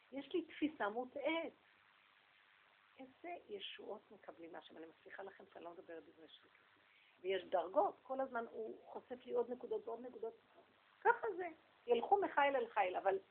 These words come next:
זו עבודה אמיתית ויש ישועות. אז היסוד של כל זה, זה להכיר את נקודת האמת, שתהיה השקר הכי גדול, אבל היא אמת. את זה השם אוהב.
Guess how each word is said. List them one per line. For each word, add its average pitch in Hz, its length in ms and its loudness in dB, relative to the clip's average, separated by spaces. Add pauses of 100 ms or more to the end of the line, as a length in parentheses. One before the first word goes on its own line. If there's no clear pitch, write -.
(140)
זו 196 120 2
עבודה 180 340 -2
אמיתית 226 440 -8 (100)
ויש 170 320 -14
ישועות. - 320 -20 (720)
אז 165 160 -2
היסוד 185 480 6
של 302 140 0
כל 285 300 8
זה, 269 180 6 (100)
זה 247 120 2
להכיר 247 600 0 (720)
את - 140 -6
נקודת 202 420 2
האמת, 185 320 2
שתהיה 285 380 10 (160)
השקר 285 460 4
הכי 277 200 2
גדול, 220 340 0
אבל - 200 8
היא 381 160 4
אמת. 339 180 -6 (1600)
את 185 80 -8
זה 233 160 10
השם 196 300 -2
אוהב. 165 200 -6